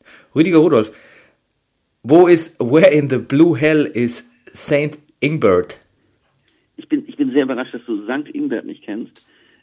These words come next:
Speaker 2: Ähm, es liegt leider nicht neben, direkt neben Sankt Barth in, in der Karibik, sondern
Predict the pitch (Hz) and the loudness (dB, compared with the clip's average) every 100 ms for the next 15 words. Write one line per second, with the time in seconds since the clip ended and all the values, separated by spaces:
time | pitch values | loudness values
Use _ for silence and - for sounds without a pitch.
0 | _ 131 127 - 156 160 139 147 143 151 | _ -8 -8 -2 -2 0 -2 0 -2 -2
1 | - 147 143 143 139 135 120 120 117 117 | -2 0 0 -2 -2 -6 -6 -10 -10 -12
2 | 131 123 - 104 123 120 113 123 123 127 | -10 -12 -12 -12 -12 -10 -12 -12 -10 -10
3 | 127 131 127 120 | -10 -10 -12 -14